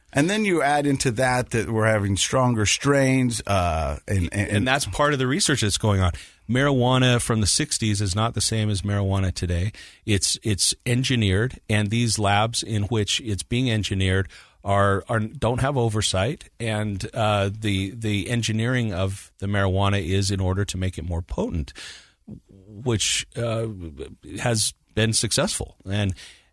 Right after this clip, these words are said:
Speaker 2: I also want to just share a personal story. I recently hospitalized one of my patients, uh, who had no history of psychosis at all, no family history, no personal history of psychosis. Remember, psychosis is like what you see in schizophrenia.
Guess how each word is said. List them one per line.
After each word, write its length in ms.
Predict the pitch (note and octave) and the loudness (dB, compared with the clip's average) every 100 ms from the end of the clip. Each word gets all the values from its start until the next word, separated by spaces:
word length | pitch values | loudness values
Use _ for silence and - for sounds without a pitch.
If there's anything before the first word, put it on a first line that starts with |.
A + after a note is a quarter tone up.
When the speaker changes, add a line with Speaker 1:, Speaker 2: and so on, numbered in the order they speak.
| - | -6
Speaker 2:
I 220 | F2+ A#2+ | 0 2
also 340 | B2 D3 E3+ A#2+ | 2 2 2 2
want 260 | G#2+ G#2+ | 2 2
to 60 | G#2 | 0
just 200 | A2 - | 0 0
share 160 | A#2 | 0
a 60 | F2+ | -2
personal 320 | - G#3 D#3 | -2 -2 -2
story. 240 | C#3 A2 A2 | -2 0 2
I 40 | |
recently 480 | A2 B2 C#3 B2 A2+ | 2 2 0 0 -2
hospitalized 800 | F2 E3+ G3 - G2+ F#2 F2+ F#2 | 0 0 0 0 2 2 2 0
one 140 | G#2+ | 0
of 80 | G2+ | 0
my 200 | F#2+ C#3 | 0 0
patients, 560 | E3+ G#2+ F#2 F#2+ G2+ - - - - _ - | 0 0 0 -2 -4 -8 -16 -20 -20 _ -4
uh, 280 | G#2 G#2+ G2+ | 2 4 4
who 340 | G#2 A2+ G#2+ | 4 2 4
had 220 | G2 A2 | 4 4
no 200 | G#2 B2+ | 4 2
history 340 | C#3 C3 - C3+ | 2 0 0 -2
of 80 | C3+ | 0
psychosis 640 | D3 C#3 G2+ G2 - - | -2 0 0 0 0 0
at 160 | G#2+ B2+ | 0 2
all, 300 | F2+ G#2+ - - - - | 2 0 -2 -12 -20 -4
no 80 | G#2 | -2
family 360 | - A#2 A#2 | 0 2 4
history, 280 | G#2+ A2 - | 2 2 0
no 140 | G#2+ F#2+ | 0 0
personal 420 | - A2+ - G2+ | 0 0 0 0
history 320 | G2+ - G#2 | 0 -2 -2
of 80 | G2+ | 0
psychosis. 560 | G2 F#2+ F#2+ F2+ G#2+ | 0 0 0 0 -2
Remember, 320 | G#2 G#2+ G#2+ G#2+ | -2 -2 0 0
psychosis 640 | - G#2 D3 C#3+ B2+ A#2 | 0 0 0 0 2 0
is 100 | G#2+ | 2
like 320 | A2 G#2 - - - _ | 2 0 -6 -20 -20 _
what 120 | A#2+ | -2
you 100 | A2 | 0
see 200 | F#2+ A#2+ | 0 0
in 80 | G#2 | 0
schizophrenia. 800 | F#2 - F#2+ F#2+ - G2 F2 | -2 -2 -2 -2 0 2 2